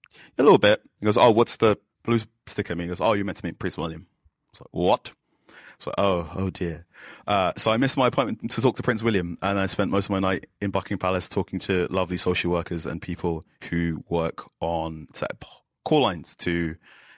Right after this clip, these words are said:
help university students when they have a funny fifteen minutes. And then someone very nice tapped me on my shoulder,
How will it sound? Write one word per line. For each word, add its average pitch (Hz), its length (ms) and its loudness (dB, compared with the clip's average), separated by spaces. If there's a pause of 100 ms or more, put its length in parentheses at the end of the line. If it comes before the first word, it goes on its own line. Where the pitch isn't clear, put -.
help 92 300 -2
university 92 360 -2
students - 380 -8
when 85 120 -4
they 85 120 -2
have 82 440 -6
a - 60 -8
funny 82 240 -8
fifteen 80 300 -10
minutes. 80 300 -10
And 85 80 -10
then 85 80 -6
someone 82 400 -6 (240)
very 82 140 -6
nice 80 240 -8
tapped - 200 -10
me 78 60 -8
on 80 80 -6
my 76 100 -10
shoulder, 80 320 -6